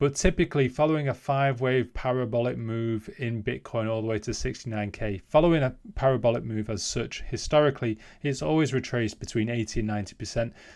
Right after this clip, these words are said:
So this is a minimum retracement here to eighty percent, being at thirteen and a half K.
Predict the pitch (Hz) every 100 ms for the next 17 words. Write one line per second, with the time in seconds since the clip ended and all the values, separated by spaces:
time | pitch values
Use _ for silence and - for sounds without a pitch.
0 | - 139 175 - 147 135 131 143 131 117
1 | 107 107 - 110 104 110 104 104 98 -
2 | 123 123 113 104 - 101 110 101 101 -
3 | 107 110 - 113 117 104 98 95 - 117
4 | 95